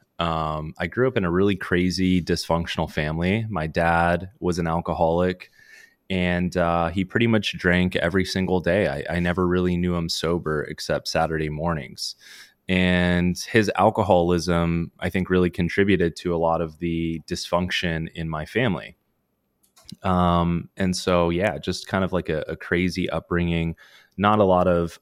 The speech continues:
emotional stability, constant fights and arguments, and just stuff that, like, is not conducive to a, to a, a normal childhood upbringing, you know? Um, when I turned, like, twelve, my mom tried committing suicide 'cause she was in a really bad place. And,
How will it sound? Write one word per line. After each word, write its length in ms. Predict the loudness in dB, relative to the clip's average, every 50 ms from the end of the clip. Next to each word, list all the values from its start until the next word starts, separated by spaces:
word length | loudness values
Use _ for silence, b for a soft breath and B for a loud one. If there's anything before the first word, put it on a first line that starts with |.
| -4
emotional 540 | -2 0 2 2 0 0 -2 -4 -4 -4 -4
stability, 880 | -4 -6 -4 -4 -4 0 0 0 2 2 0 0 0 0 -2 -2 -4 -6
constant 560 | -6 -6 -4 -4 -4 -6 -6 -8 -10 -12 -4
fights 460 | 0 2 2 2 2 0 -2 -6 -8
and 100 | -6 -4
arguments, 800 | -2 0 0 0 0 0 0 2 0 0 0 -2 -4 -6 -6 -6
and 260 | -6 -6 -6 -8 -12 -14 _ b b b b b b b b
just 220 | -4 -4 -4 -2
stuff 300 | 0 2 2 2 2 2
that, 240 | 2 4 4 4 2
like, 200 | 0 0 0 0
is 140 | -2 -2 0
not 240 | 0 0 0 -2 -4
conducive 560 | -4 -4 -2 -2 -4 -4 -2 -4 -6 -6 -6
to 220 | -6 -4 -4 -2
a, 160 | -2 -4 -6 -8
to 240 | -8 -6 -4 -4 -2
a, 160 | -2 -4 -4 -4 -4
a 60 | -4
normal 480 | -2 -2 -2 -2 -2 -2 -4 -6 -6
childhood 500 | -4 -4 -4 -2 -2 -2 -2 -4 -4 -4
upbringing, 540 | -4 -6 -4 -6 -8 -10 -8 -12 -14 -14 -14 -10
you 120 | -6 -4 -4
know? 320 | -4 -4 -4 -6 -6 -8 b b b b b b b b b b b
Um, 680 | -2 0 2 2 2 2 2 2 0 0 -2 -4 -6 -8 _ _ _ _ _
when 140 | -2 0 0
I 120 | 0 0
turned, 280 | -2 -2 -2 0 0 0
like, 220 | -2 -4 -8 -12
twelve, 480 | -10 0 4 6 6 6 6 4 2 2
my 100 | 0 -2
mom 260 | 0 0 0 -2 -2
tried 280 | -2 -2 -2 -2 -2 -4
committing 320 | -4 -4 -4 -4 -4 -6
suicide 640 | -6 -2 0 0 0 0 2 2 2 2 2 0 -2
'cause 100 | -6 -10
she 200 | -10 -6 -4 -2
was 160 | -2 0 -2 -2
in 80 | -2
a 40 | 0
really 340 | 0 0 2 2 0 0 -2
bad 420 | -2 -2 0 0 2 0 -2 -4
place. 560 | -4 -4 -2 0 0 0 0 0 -2 -6 -10
And, 260 | -10 -10 -10 -12 -14